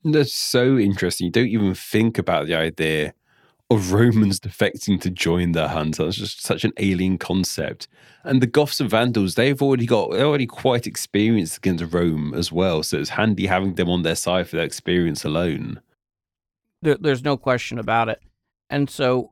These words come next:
Speaker 2: now, and we've been seeing this a lot over
Speaker 1: Mm.
Speaker 2: the last few centuries, especially in the Western Empire, where when it comes to loyalties and those who are in your ranks,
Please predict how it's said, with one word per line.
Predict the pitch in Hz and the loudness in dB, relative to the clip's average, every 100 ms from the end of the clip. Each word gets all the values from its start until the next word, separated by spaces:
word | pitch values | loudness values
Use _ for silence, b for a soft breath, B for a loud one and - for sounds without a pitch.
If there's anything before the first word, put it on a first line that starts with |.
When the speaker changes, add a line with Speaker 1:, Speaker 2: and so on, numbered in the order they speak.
| _ | _
Speaker 2:
now, | 151 147 180 151 123 | 0 2 2 2 2
and | - 170 | -2 -6
we've | 233 294 | -4 -2
been | 370 | -4
seeing | - 190 | -2 0
this | 143 - - | -2 -4 -6
a | 123 | -4
lot | 120 113 107 101 - | -2 0 2 0 2
over | 120 101 82 | 4 4 2
Speaker 1:
Mm. | |
Speaker 2:
the | 73 | -2
last | 120 120 120 - | -2 -2 -4 -6
few | - 123 | -10 -10
centuries, | 120 - 110 123 113 110 107 123 | -8 -6 -6 -6 -8 -8 -10 -12
especially | 123 147 151 - 127 | -8 -4 -4 -2 -4
in | 123 | -2
the | 117 | -2
Western | 120 123 - 120 | 0 -2 -2 -6
Empire, | 113 127 - 110 110 98 - _ _ _ _ _ _ _ _ _ _ - | -6 -6 -6 -8 -8 -10 -18 _ _ _ _ _ _ _ _ _ _ -4
where | 143 135 127 | 0 2 2
when | 147 | 0
it | 147 | -2
comes | - 170 156 | -2 -2 -2
to | 139 | -4
loyalties | 123 120 131 135 - 131 131 120 | -2 0 2 0 -4 -4 -4 -4
and | 123 117 | -4 -2
those | 120 123 | -2 -4
who | 131 | -4
are | 123 | -4
in | 123 143 | -2 -2
your | 127 120 | -2 -2
ranks, | 120 123 135 143 | 0 0 0 -6